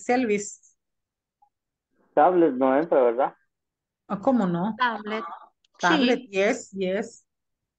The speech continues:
Speaker 2: Entra en lo del computer.
Speaker 1: Yes.
Speaker 2: Pero no, nunca he tenido un problema con la tablet.
Speaker 1: Pero son posibles problemas
Speaker 2: <laughs>
Speaker 1: que se puedan dar,
Speaker 2: Ok.
Speaker 1: ujú, pa-,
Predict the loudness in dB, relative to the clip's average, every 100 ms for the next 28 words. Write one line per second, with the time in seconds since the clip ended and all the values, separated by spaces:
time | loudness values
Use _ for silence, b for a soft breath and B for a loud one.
0 | _ _ _ _ _ _ _ _ -2 0
1 | 4 4 2 2 2 0 -6 -6 -4 -4
2 | -6 _ _ _ -6 -4 -4 -6 -10 -16
3 | -16 -18 -20 -20 _ _ _ _ _ _
4 | -2 -2 -2 -6 -8 -12 -20 -16 -14 -10
5 | -6 -6 -6 -10 -6 -4 -4 -6 -10 -8
6 | -8 -10 _ _ _ _ -2 0 -4 _
7 | _ _ _ _ _ -2 -2 -2 -4 -4
8 | -4 -6 -4 -4 -6 -6 -6 -4 -4 -4
9 | -6 -8 -12 -18 _ _ _ _ _ _
10 | _ _ _ -10 -6 -6 -6 -10 _ 2
11 | 2 _ -12 -12 -12 _ -8 -4 -6 -2
12 | -2 -2 -4 -2 -2 -4 -10 -8 -6 -4
13 | -4 -6